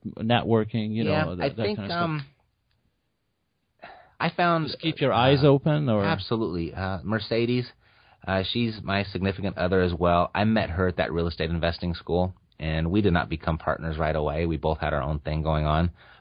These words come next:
Speaker 2: but we did eventually come together and just discovered that our strengths and weaknesses matched up really nicely.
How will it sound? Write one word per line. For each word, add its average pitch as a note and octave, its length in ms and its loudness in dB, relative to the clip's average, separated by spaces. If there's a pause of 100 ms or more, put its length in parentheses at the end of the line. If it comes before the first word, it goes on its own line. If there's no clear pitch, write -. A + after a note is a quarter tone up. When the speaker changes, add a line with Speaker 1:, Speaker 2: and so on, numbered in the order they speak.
Speaker 2:
but D2+ 120 -2
we E2+ 100 4
did E2+ 160 4
eventually D#2+ 360 0
come D#2 260 -2
together D2+ 360 0
and G#2 140 0
just E2 160 -4
discovered E2+ 500 0
that D#2+ 220 0
our E2 180 2
strengths E2 480 -4
and D#2+ 100 0
weaknesses D#2 460 -4
matched D#2+ 340 -2
up C#2+ 140 -6
really D2+ 180 -2
nicely. D2 520 -4